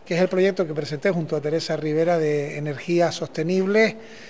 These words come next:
que vienen para fundamentalmente todo lo que tiene que ver con el autoconsumo en Canarias. Son cuatrocientos sesenta y seis millones, trescientos seis los gestionará Canarias, eso es lo que hoy se ha aprobado,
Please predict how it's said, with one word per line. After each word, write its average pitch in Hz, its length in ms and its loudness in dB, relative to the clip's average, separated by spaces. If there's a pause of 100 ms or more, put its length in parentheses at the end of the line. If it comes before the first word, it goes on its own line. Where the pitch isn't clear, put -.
(240)
que 180 320 2
vienen 170 380 -2
para 170 440 0
fundamentalmente 165 680 -4
todo 165 220 2
lo 160 80 2
que 156 40 -4
tiene 160 200 -4
que 147 100 -4
ver 160 140 -4
con 165 120 -4
el 151 80 -2
autoconsumo 151 680 -4
en 139 60 -10
Canarias. - 400 -14
Son 160 180 -4
cuatrocientos 156 680 -2
sesenta 139 240 -8
y - 20 -12
seis 156 200 -4
millones, 190 440 -2 (500)
trescientos 202 420 2
seis 185 180 4
los 165 100 2
gestionará 170 400 2
Canarias, 202 480 0 (220)
eso 180 180 -2
es 160 60 2
lo 160 100 0
que 165 80 0
hoy 165 80 2
se 160 140 -4
ha 156 40 0
aprobado, 170 500 0